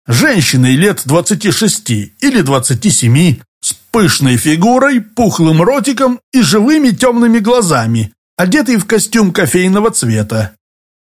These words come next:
Вот цвет лица её немного портит. А в остальном она очень даже неплохо смотрится. Видно было, что она нервничает. Грудь ходила прямо ходуном. Мне показалось, что она чем-то напугана.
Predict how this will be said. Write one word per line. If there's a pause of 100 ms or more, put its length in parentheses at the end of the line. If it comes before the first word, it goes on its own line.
(320)
Вот
цвет
лица
её
немного
портит. (340)
А
в
остальном
она
очень
даже
неплохо
смотрится. (800)
Видно
было,
что
она
нервничает. (200)
Грудь
ходила
прямо
ходуном. (280)
Мне
показалось,
что
она
чем-то
напугана.